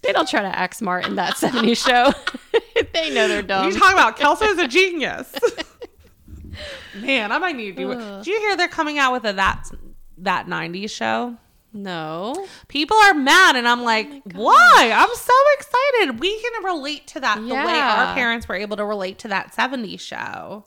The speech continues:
Speaker 1: I'm excited, but
Speaker 2: It's
Speaker 1: it does
Speaker 2: still,
Speaker 1: make me feel
Speaker 2: um,
Speaker 1: old.
Speaker 2: so it's still Kitty and Foreman, but they're going to be with Donna and Eric's
Speaker 1: Kids?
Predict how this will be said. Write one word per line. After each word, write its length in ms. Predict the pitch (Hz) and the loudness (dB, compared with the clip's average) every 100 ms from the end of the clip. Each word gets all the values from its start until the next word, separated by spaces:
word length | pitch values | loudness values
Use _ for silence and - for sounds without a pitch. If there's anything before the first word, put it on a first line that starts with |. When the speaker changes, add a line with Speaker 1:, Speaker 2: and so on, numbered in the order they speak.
| - | -18
Speaker 1:
I'm 120 | 240 | -16
excited, 480 | 311 - 180 208 240 | -14 -12 -12 -8 -4
but 140 | 180 | -4
Speaker 2:
It's 100 | 180 | -4
Speaker 1:
it 40 | 202 | -10
does 100 | 208 | -8
Speaker 2:
still, 100 | 254 294 302 | -4 0 0
Speaker 1:
make 40 | |
me 60 | 311 | 2
feel 0 | |
Speaker 2:
um, 340 | 262 240 226 | 2 2 0
Speaker 1:
old. 320 | 175 151 156 _ - - - - - | -4 -6 -10 _ -20 -20 -16 -14 -14
Speaker 2:
so 140 | - 269 | -10 -6
it's 160 | 247 | -6
still 180 | - 285 | -4 -6
Kitty 540 | 294 - - 247 269 277 | -6 -12 -6 -4 -4 -4
and 160 | 233 | -8
Foreman, 760 | - - 226 233 214 196 190 190 117 _ _ - | -10 -6 -4 -2 -4 -8 -8 -10 -14 _ _ -2
but 260 | 202 190 - | 0 -2 -6
they're 200 | 196 220 | -6 -6
going 380 | 196 190 202 208 | -8 -8 -8 -10
to 60 | 202 | -12
be 540 | 196 190 185 185 185 - | -12 -12 -10 -10 -12 -12
with 760 | 180 190 190 180 190 _ _ _ _ - - | -12 -6 -4 -4 -6 _ _ _ _ -20 -8
Donna 400 | 202 175 180 185 | -6 -4 -4 -4
and 240 | 180 180 - | -6 -8 -12
Eric's 960 | 165 165 165 120 - - - - - _ _ _ _ _ - | -8 -8 -8 -10 -16 -20 -20 -20 -20 _ _ _ _ _ -18
Speaker 1:
Kids? 500 | - 196 240 - - | -12 -12 -14 -20 -20